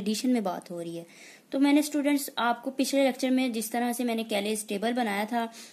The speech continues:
वो under multiplication था, ये under addition है, मैंने उस तरह से एक टेबल सेट कर दिया है। तो अब चलिए हम इसको सॉल्व करते हैं कि मोडुलो का कॉन्सेप्ट यहाँ पे किस तरह से अप्लाई होगा। अब देखें हम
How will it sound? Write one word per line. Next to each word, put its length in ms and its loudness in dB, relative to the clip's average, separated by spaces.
वो 160 4
under 180 2
multiplication 760 2
था, 160 0
ये 140 0
under 260 2
addition 420 0
है, 120 2
मैंने 160 0
उस 140 -4
तरह 160 0
से 140 -2
एक 160 -6
टेबल 360 0
सेट 280 0
कर 120 0
दिया 300 2
है। 100 2
तो 340 -10
अब 180 0
चलिए 280 0
हम 180 4
इसको 180 -2
सॉल्व 400 0
करते 240 -2
हैं 200 0
कि 160 4
मोडुलो 540 4
का 140 0
कॉन्सेप्ट 800 -2
यहाँ 260 2
पे 100 0
किस 220 -4
तरह 180 2
से 120 0
अप्लाई 320 0
होगा। 320 -8
अब 180 2
देखें 360 4
हम 280 4